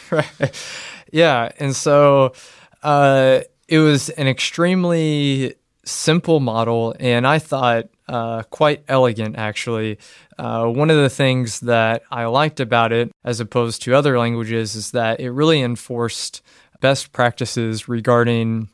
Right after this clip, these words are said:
code organization. And so you had this access model that was essentially coupled to, uh, like, the physical structure of files and directories. So if you think of a module as just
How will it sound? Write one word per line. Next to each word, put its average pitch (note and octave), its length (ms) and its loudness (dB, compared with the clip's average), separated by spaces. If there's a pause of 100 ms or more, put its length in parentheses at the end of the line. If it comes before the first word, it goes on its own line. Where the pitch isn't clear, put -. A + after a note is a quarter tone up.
code C3+ 460 2
organization. A2 1040 -4 (440)
And A2+ 220 -6
so A#2+ 220 2
you A#2 200 -2
had C3+ 220 2
this - 520 -2
access C3+ 460 -4
model A#2 380 2
that A#2 140 0
was A2+ 120 -6
essentially C#3 500 0
coupled A#2 600 -2 (460)
to, A#2 580 -4 (400)
uh, A2+ 160 -4
like, A2 220 -6
the A#2 140 -4
physical C#3+ 640 0
structure A2+ 720 -2
of A#2 200 -4
files A2 800 -4
and A#2 160 -4
directories. A2 640 -4
So - 100 -6
if A2 100 -6
you B2+ 120 -4
think E3 200 0
of A#2 360 2 (440)
a A#2 120 -6
module B2 720 2
as G#2+ 140 -6
just - 460 -6